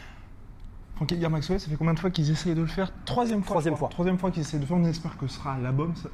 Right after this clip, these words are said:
Speaker 1: l'album.
Speaker 2: L'album, peut-être.
Speaker 1: L'album, l'album, excès de sebum. Donc alors, mon cher Rust,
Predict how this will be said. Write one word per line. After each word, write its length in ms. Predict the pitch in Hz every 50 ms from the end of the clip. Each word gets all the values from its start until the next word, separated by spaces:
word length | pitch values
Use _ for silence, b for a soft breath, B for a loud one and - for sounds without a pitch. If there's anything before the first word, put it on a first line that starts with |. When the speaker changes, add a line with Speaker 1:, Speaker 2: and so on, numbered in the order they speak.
| - - -
Speaker 1:
l'album. 320 | 127 120 123 139 160 165 139
Speaker 2:
L'album, 380 | 147 143 135 117 135 160 175
peut-être. 120 | - 143 139
Speaker 1:
L'album, 420 | 139 135 135 135 165 202 208 170
l'album, 420 | 139 131 123 131 156 208 226 175
excès 300 | 135 127 - - - 190
de 100 | 156 127
sebum. 520 | 113 - - - 240 185 180 202 220 214 196
Donc 220 | 151 147 139 156
alors, 260 | 160 151 143 127 135
mon 120 | 170 226 233
cher 280 | - - 165 143 131
Rust, 300 | 143 202 247 226 - -